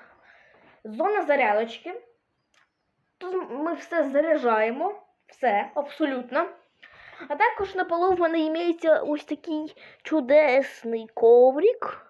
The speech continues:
Дуже чистий, дуже класний. А саме головне, пуфік. Ось такий пуфік.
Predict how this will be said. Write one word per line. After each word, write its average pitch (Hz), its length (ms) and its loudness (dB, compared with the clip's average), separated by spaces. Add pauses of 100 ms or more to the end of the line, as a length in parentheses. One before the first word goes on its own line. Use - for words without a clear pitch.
Дуже 254 320 2
чистий, 254 600 0
дуже 262 340 -4
класний. 226 720 -6 (480)
А 277 160 2
саме 262 480 0
головне, 226 800 0 (1080)
пуфік. - 600 -12 (1700)
Ось 302 160 -4
такий 302 540 -6
пуфік. 254 560 -6